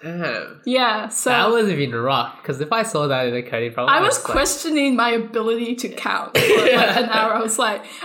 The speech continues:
Speaker 2: and I was, like, messaging her back, like, "Hey, is this right?"
Speaker 1: Yeah.
Speaker 2: Like, and she was like, "Yep."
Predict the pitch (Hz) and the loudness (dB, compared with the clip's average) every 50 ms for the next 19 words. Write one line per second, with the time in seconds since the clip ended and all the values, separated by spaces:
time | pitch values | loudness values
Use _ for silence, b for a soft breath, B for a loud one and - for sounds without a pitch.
0 | B - 254 262 269 269 285 320 311 320 302 - 254 240 254 247 - - 262 269 | B 0 2 2 4 4 2 2 2 0 0 0 0 0 0 0 0 -2 -2 -2
1 | - 277 254 254 254 247 220 - 226 226 226 233 247 240 240 - - 381 415 440 | 0 0 0 0 0 -2 -2 -2 -2 -4 -2 -2 -4 -4 -4 -4 -4 -2 0 0
2 | 453 370 254 262 240 254 285 302 294 294 233 226 240 294 381 466 480 - - - | 0 0 0 -2 -2 -2 -2 -4 -4 -2 0 0 0 2 2 0 0 0 2 0
3 | 277 269 269 - - B B B B B B B - 262 262 254 285 277 277 302 | 0 0 0 -2 -6 B B B B B B B -6 -4 -2 -2 -2 -4 -4 -4
4 | 294 285 285 294 330 294 269 370 494 554 | -4 -6 -8 -6 -4 -2 0 0 0 -2